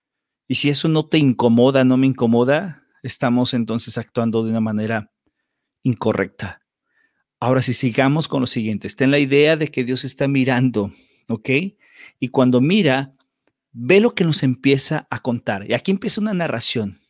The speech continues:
Dice, "Y vi entre los simples y distinguí entre los muchachos a un joven". Primero, la palabra simple.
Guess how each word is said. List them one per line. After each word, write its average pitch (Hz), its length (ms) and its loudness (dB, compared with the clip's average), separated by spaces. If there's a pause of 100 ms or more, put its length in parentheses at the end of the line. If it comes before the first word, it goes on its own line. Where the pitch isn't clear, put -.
(120)
Dice, - 320 -10
"Y 147 140 0
vi 190 240 0
entre 247 220 0
los 127 220 2
simples 104 720 -2 (540)
y 160 60 -4
distinguí 156 720 0
entre 220 220 -2
los 156 160 -2
muchachos 151 520 -2
a 151 60 2
un 143 80 -2
joven". 117 380 -2
Primero, 143 360 0
la 135 180 2
palabra 170 420 0
simple. 139 560 -2